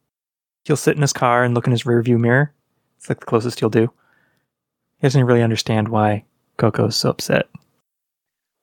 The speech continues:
I also can't remember why he's supposed to call Donovan, 'cause it's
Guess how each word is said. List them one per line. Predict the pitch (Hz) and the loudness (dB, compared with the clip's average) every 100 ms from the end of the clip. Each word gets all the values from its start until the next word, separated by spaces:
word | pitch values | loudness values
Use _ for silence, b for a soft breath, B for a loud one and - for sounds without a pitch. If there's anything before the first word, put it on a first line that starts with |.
| _ - | _ -8
I | - | -6
also | - 156 | -4 -4
can't | - 147 151 | 0 0 0
remember | 127 123 127 131 123 | 0 0 2 0 0
why | - 120 131 | -2 0 0
he's | 160 | -2
supposed | - 170 156 | -2 -2 -2
to | - | -2
call | 185 | 0
Donovan, | 175 175 180 190 202 175 | 2 2 2 2 2 0
'cause | - 135 - - - _ _ _ | -6 -6 -8 -14 -20 _ _ _
it's | - | -20